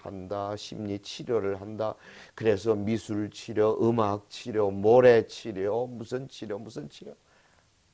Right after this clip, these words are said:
그러나 그거 약간 쉼틈을 약간 줄일 뿐이지요. 뿌리채 뽑을 수가 없는 겁니다.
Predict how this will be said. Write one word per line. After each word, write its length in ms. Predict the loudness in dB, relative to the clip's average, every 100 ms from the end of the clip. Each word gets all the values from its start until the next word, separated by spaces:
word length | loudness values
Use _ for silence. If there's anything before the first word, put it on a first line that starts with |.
| _ _
그러나 640 | -20 -14 -12 -10 -10 -10 -14 _ _ _ _ _ _ _ _ _ _ _ _
그거 540 | -14 -12 -8 -6 -8 -10 _ _
약간 640 | -20 -20 -20 _ -10 -10 -10 _ _ _ _ _
쉼틈을 640 | -16 -14 -14 -12 -10 -10
약간 440 | -14 _ -16 -14 -12
줄일 240 | -12 -12
뿐이지요. 480 | -14 -14 -14 -16 -20 -20 _ _ _ _
뿌리채 640 | -12 -10 -10 -14 -14 -14 -14
뽑을 260 | -10 -10 -10
수가 220 | -16 -20
없는 340 | -20 -18 -16
겁니다. 340 | -14 -14 -16